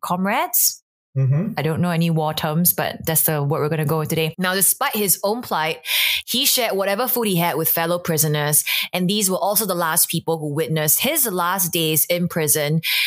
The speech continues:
Speaker 1: By that time, he had been reduced to a bag of bones,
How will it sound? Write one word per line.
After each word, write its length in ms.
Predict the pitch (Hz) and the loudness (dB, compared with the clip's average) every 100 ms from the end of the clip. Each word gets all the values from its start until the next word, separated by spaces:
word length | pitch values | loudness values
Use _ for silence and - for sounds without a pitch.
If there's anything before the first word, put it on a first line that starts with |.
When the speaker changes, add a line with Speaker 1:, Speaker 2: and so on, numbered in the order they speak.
| - - - | -2 -6 -4
Speaker 1:
By 180 | 202 208 | -2 0
that 180 | 220 - | -2 -2
time, 240 | 240 240 | -2 0
he 100 | 214 | 0
had 220 | 196 165 | 0 0
been 120 | 175 | 0
reduced 460 | 170 151 180 190 - | 0 2 2 2 2
to 80 | 170 | 0
a 40 | |
bag 320 | 147 160 165 175 | 0 -2 0 -4
of 120 | 147 | -2
bones, 480 | 160 156 156 156 | 0 0 2 2